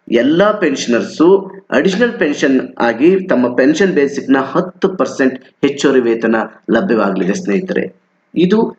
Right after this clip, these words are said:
ಈ ವರ್ಷದ ಹೊಸತು. ಇನ್ನೊಂದು ಹೊಸತು ಏನಪ್ಪಾ ಅಂದ್ರೆ, ಇನ್ನೊಂದು ಈ ವರದಿಯಲ್ಲಿರ್ತಕ್ಕಂಥ ಹೊಸತು ಏನಪ್ಪಾ ಅಂದ್ರೆ, ಶೀಘ್ರವಾಗಿ ಆ ಯೋಜನೆ ಯಾವುದು ಅಂದ್ರೆ ಸಂಧ್ಯಾ ಕಿರಣ ಯೋಜನೆ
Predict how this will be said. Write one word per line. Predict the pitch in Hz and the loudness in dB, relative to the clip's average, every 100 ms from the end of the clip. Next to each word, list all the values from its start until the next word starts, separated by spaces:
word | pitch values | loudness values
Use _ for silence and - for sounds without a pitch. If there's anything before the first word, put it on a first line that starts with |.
| _ | _
ಈ | 143 190 | 2 4
ವರ್ಷದ | 170 - 123 139 | 4 2 -2 -2
ಹೊಸತು. | 156 - - 175 - - _ _ _ _ _ _ _ _ _ | -4 -4 -4 -4 -6 -14 _ _ _ _ _ _ _ _ _
ಇನ್ನೊಂದು | 135 185 277 294 302 277 | 0 4 6 6 4 2
ಹೊಸತು | 202 185 196 190 | 2 0 0 2
ಏನಪ್ಪಾ | 156 143 127 - | 4 4 0 -2
ಅಂದ್ರೆ, | 92 - 110 165 - - _ - | -4 0 0 0 -4 -16 _ 2
ಇನ್ನೊಂದು | 240 240 220 175 151 104 - | 4 6 4 2 2 -4 -2
ಈ | 185 | 2
ವರದಿಯಲ್ಲಿರ್ತಕ್ಕಂಥ | 196 170 147 156 143 127 131 131 123 | 4 2 2 2 2 -2 -2 -2 0
ಹೊಸತು | 131 123 113 120 117 | -2 -2 -4 -2 0
ಏನಪ್ಪಾ | 113 107 - | 2 0 -2
ಅಂದ್ರೆ, | 98 87 226 226 - | -2 0 -2 -2 -4
ಶೀಘ್ರವಾಗಿ | 202 190 190 160 113 | -2 2 2 2 0
ಆ | - 120 | -2 2
ಯೋಜನೆ | 135 156 160 | 2 2 2
ಯಾವುದು | 143 131 131 | 4 2 2
ಅಂದ್ರೆ | 127 196 | 0 0
ಸಂಧ್ಯಾ | - 160 196 220 | 0 0 2 2
ಕಿರಣ | 185 175 139 | 2 0 2
ಯೋಜನೆ | 117 101 85 90 - - | 0 -2 -4 -4 -4 -8